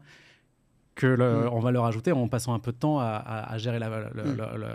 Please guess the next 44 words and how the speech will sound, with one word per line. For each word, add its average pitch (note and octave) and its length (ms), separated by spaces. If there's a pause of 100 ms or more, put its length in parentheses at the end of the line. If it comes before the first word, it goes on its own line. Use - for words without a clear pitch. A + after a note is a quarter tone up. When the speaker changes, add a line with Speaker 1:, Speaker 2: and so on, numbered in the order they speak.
(140)
Speaker 1:
leur A2 120
patrimoine, D#3 500
et A#2 100
je - 60
trouve B2 160
ça A#2+ 100
dommage, C3 380 (180)
voilà, A#2+ 180
Speaker 2:
Mhm. B2 60 (200)
Speaker 1:
parce A2+ 100
que - 80
c'est B2+ 100
pas B2+ 120
si E3+ 260
compliqué, C#3 600 (480)
euh, B2+ 100
que, G#2+ 1200
que, G#2 320
que - 100
ça, A#2+ 200 (260)
Speaker 2:
Ouais, E3+ 40
Speaker 1:
en - 20
Speaker 2:
il D#3+ 60
y - 20
a, - 40
il - 20
y - 20
a D#3 100
Speaker 1:
fait. - 0
Speaker 2:
finalement D#3 380 (300)
un C#3+ 280
léger E3 640
effort D3+ 300
supplémentaire D3 680
à C#3 60
mettre D3 280
pour, C3+ 320
euh, A#2+ 160 (400)
faire D3+ 200
travailler C#3+ 280
son C#3+ 140
patrimoine, C#3+ 580 (340)
Speaker 1:
Ouais. B2+ 180
Speaker 2:
euh, C3+ 260